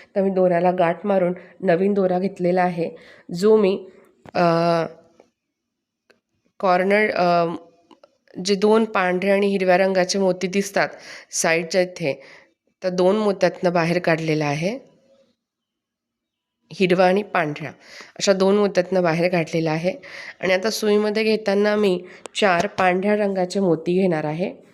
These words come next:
एक, दोन, तीन आणि चार. आणि आत्ता आपण ज्या दो-, मोत्यांमधनं सुई बाहेर काढली होती,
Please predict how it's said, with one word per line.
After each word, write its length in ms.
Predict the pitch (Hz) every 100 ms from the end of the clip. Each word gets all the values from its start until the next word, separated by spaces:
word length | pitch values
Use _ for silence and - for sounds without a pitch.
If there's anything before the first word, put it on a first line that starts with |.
| _ _ -
एक, 300 | 165 185 - - _ _ _ _ _ 180
दोन, 460 | 185 180 180 175 202 - - _ _ _ _ _ _ _ _ _ _
तीन 380 | 208 180 196 220 - - _ _ _ _ _ _ _ _ _ _ 165
आणि 240 | 160 175 190
चार. 260 | 202 143 - - _ _ _ _ _ _ _ _ _ _ _ _ _ _ _ _ _ _ _ _ _ _ _ _ _ -
आणि 160 | 175 185
आत्ता 340 | 180 - 220
आपण 240 | 214 226
ज्या 140 | 220 233
दो-, 540 | 220 208 196 190 -
मोत्यांमधनं 760 | 196 196 185 214 220 214 202 233
सुई 260 | - 220
बाहेर 320 | 208 190 190
काढली 320 | 196 202 185 202
होती, 360 | 196 180 185